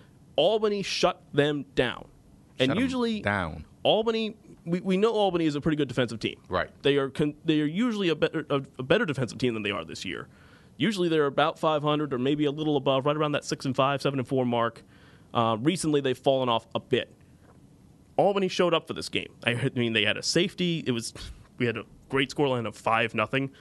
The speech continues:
Speaker 1: <laughs> and it wasn't a baseball game. Um,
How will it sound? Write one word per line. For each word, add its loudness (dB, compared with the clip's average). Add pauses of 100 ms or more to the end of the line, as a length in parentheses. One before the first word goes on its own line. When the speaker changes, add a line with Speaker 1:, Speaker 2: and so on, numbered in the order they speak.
(200)
Speaker 1:
<laughs> -12
and 0
it 0
wasn't 0
a 0
baseball 0
game. 0 (420)
Um, 0